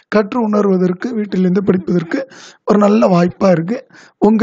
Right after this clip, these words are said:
வீட்டு பிள்ளைங்க யாராவது இருந்தாங்கன்னா, அதை பயன்படுத்திங்க. டி என் பி சிக்கு படிக்கக்கூடிய நண்பர்களும் இதை ஒரு நல்ல வாய்ப்பா பயன்படுத்தி, காலையில் இரண்டரை மணி நேரம், மத்தியானத்துக்கு மேல இரண்டரை மணி நேரம் இதை வீட்டிலேருந்து தொலைக்காட்சியில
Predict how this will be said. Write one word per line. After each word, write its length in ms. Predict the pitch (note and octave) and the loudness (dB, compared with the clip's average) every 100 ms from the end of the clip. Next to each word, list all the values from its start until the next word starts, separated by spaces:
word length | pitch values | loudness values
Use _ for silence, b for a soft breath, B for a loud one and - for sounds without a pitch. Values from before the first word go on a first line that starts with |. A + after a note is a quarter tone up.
| G#3+ | 0
வீட்டு 200 | A#3 A3+ | -2 -6
பிள்ளைங்க 380 | - F#3+ F#3+ G3+ | -4 -2 -2 0
யாராவது 280 | F#3 F3+ G3 | 0 0 0
இருந்தாங்கன்னா, 420 | F3 F#3 F3+ G3+ C#5+ B B B _ G3+ | 2 2 2 -2 -4 B B B _ 0
அதை 100 | G3+ G3 | 0 0
பயன்படுத்திங்க. 540 | F#3+ F#3 F3 F3 G#3 C#4+ - B B B | -2 -2 -2 0 0 -2 -6 B B B
டி 140 | - D4 D#4+ | 2 2 4
என் 120 | D#4 | 2
பி 60 | C4+ | 0
சிக்கு 200 | B3+ A#3+ A#3 | -2 -2 -2
படிக்கக்கூடிய 480 | A3 A#3 A3 G#3+ G#3 G3 | -2 -6 0 4 4 2
நண்பர்களும் 520 | G#3 G#3 G#3+ C#4 - b b b b - | 2 0 0 -2 -6 b b b b 4
இதை 200 | A3 A#3 A3+ | 4 6 2
ஒரு 120 | G3 F3+ | 0 -2
நல்ல 220 | G3+ C4 C#4+ | -4 -2 0
வாய்ப்பா 380 | A3+ G#3+ F#3+ A3+ G#3 | 2 0 0 -4 -2
பயன்படுத்தி, 440 | G#3 G3 F#3 E3+ B3+ _ B B B - | -10 -10 -10 -14 -20 _ B B B 0
காலையில் 420 | G#3 G#3+ A#3 A#3+ G#3+ | 2 2 -2 -4 -4
இரண்டரை 320 | G3+ G3 F#3+ F#3 | -4 -4 0 2
மணி 140 | F#3 | 4
நேரம், 260 | F#3+ C4+ A#3+ | 2 0 -6
மத்தியானத்துக்கு 1300 | G#3 G3 G3+ G3+ F#3 - - - - _ - F#3 G3 | -4 -4 -4 -4 -6 -10 -20 -20 -20 _ -4 2 6
மேல 140 | G3+ G#3 G3 | 6 4 4
இரண்டரை 300 | F3 F3 E3 | 2 2 2
மணி 140 | E3 E3 | 4 4
நேரம் 280 | G3+ B3 - b b b _ - G#3 | 4 2 -2 b b b _ 2 4
இதை 120 | G3+ G3 | 6 4
வீட்டிலேருந்து 480 | A3 G#3 G3+ G#3 - | 2 2 2 0 0
தொலைக்காட்சியில 480 | G3+ G#3 G3+ G3+ | -2 0 -4 -2